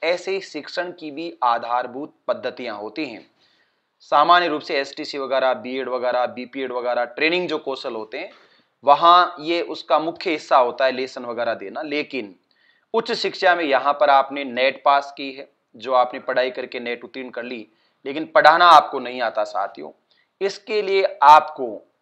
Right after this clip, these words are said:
प्री ट्रेनिंग के रूप में काम करना होगा, आपको पहले अभ्यास करना होगा।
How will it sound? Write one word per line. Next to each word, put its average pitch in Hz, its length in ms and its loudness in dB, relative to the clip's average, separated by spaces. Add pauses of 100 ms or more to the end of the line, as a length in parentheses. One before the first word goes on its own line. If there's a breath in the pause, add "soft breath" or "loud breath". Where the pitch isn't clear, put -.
(400)
प्री 185 220 -4
ट्रेनिंग 160 600 -4
के 160 120 -2
रूप 143 200 -6
में 143 140 -8
काम 127 240 0
करना 113 280 -6
होगा, 127 480 -4 (260)
आपको 147 440 6
पहले 156 520 -6
अभ्यास 143 540 -2
करना 98 280 -8
होगा। 78 440 -20